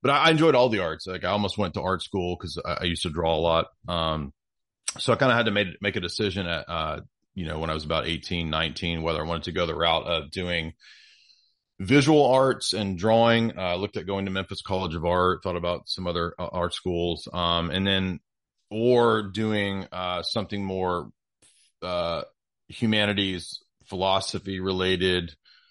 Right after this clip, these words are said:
or, uh, trying to do, you know, theater and acting and stand up. So I, I had a stand up routine that I'd written back then. That was my main interest when I was eighteen or nineteen. Then I kinda had a change of heart and decided I was more interested in, uh, the intellectual endeavors.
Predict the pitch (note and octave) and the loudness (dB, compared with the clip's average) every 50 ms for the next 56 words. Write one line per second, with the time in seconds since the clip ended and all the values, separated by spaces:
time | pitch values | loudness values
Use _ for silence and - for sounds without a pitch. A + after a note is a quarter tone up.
0 | _ _ _ _ _ - G2+ G#2+ G#2+ G#2+ G#2 G#2 G2+ G2+ G2+ G2 - F#2+ G2 F#2+ | _ _ _ _ _ -4 0 2 4 6 6 6 6 6 6 4 2 2 2 2
1 | F#2 F2+ F2+ F2 - - G#2+ G2 F#2+ F2+ F#2 F2 F2+ F2 F2 F2 E2 D#2 F2+ F2+ | 2 2 0 0 -2 -2 -2 0 -2 -2 -4 -2 -2 -2 -2 -4 -4 -6 -4 -4
2 | F2 E2 - - G2 F#2+ E2+ D#2 D2+ D#2+ E2 E2+ E2+ - - F#2 E2+ D#2+ D#2 C#2+ | -4 -4 -2 -2 0 0 0 0 0 0 0 0 -2 -2 -4 -6 -6 -6 -6 -8
3 | - - G#2 G2 F2+ D#2+ C#2+ - - - F2+ E2+ - F#2+ F#2+ G2 B2 C3+ B2+ G2+ | -6 -2 -2 -2 0 -2 -4 -6 -4 -6 -6 -4 -2 -2 0 2 4 4 4 2
4 | - - A2+ A2 G#2+ G#2+ G2 F#2+ G2+ F2+ - - G#2+ G2 F#2+ F#2 F2 F2 F2 E2 | 2 2 2 2 2 2 0 -2 -2 -6 -4 -4 -4 -2 -2 -2 -2 -2 -2 -2
5 | F#2 F2 D2 F2+ E2+ F2 F2 E2+ - - F2+ F2 F2 F2 F2 E2+ - _ - F2+ | -4 -4 -4 -4 -2 -2 -4 -4 -4 -6 -4 -4 -4 -4 -6 -6 -8 _ -4 -4
6 | E2+ D#2 F2+ D#2+ F2 E2 E2 D#2+ D#2+ D#2+ E2+ F2+ A2 B2+ B2+ A2+ G2 G2 - - | -4 -4 -4 -4 -2 -2 -2 -2 -4 -4 -2 0 2 2 2 2 0 -2 -4 -6
7 | F#2 E2+ - F#2 F2+ F2 D#2+ D#2 D2+ E2+ D#2+ D#2 - - D#2 D2+ E2+ E2+ E2+ E2 | -8 -10 -8 -6 -4 -4 -2 -2 -2 -2 -4 -4 -6 -8 -6 -2 -2 -2 -2 -2
8 | - - D2+ D2 D2 _ - - - - - - - - _ - D#3+ E3 D3 A#2+ | -4 -6 -8 -8 -8 _ -20 -20 -20 -20 -20 -20 -20 -12 _ 0 2 2 4 4
9 | D3 B2+ A2 G2 G2+ F#2+ E2+ - - G#2 G2 E2+ F#2 F#2+ F#2 F2 E2+ E2 F2 D#2+ | 2 2 2 2 0 0 -2 0 0 0 0 0 0 0 0 0 0 -2 -4 -4
10 | - F#2+ F#2 F2+ F2 E2 E2 D#2+ F2+ F2+ F2 F2 F2 F2 - - F2 D#2+ - - | -2 0 0 0 0 -2 -2 -4 -6 -6 -4 -4 -6 -6 -8 -10 -10 -10 -8 -6
11 | E2 E2+ E2 D#2+ D#2+ D2+ D2+ D2+ D#2 D#2 D2+ D2 D2 D#2 D#2+ D#2 D2+ - D#2 D#2+ | -4 -2 -2 -2 -2 -2 -2 0 0 0 0 0 -2 -4 -6 -6 -6 -4 -2 -2
12 | E2 D#2+ - - E2+ E2 D#2 D#2+ D#2 D#2+ D#2+ D#2 D#2+ D#2+ D#2+ D#2+ - - | -2 -2 -4 -4 -4 -4 -2 0 0 0 0 0 0 -2 -2 -4 -6 -12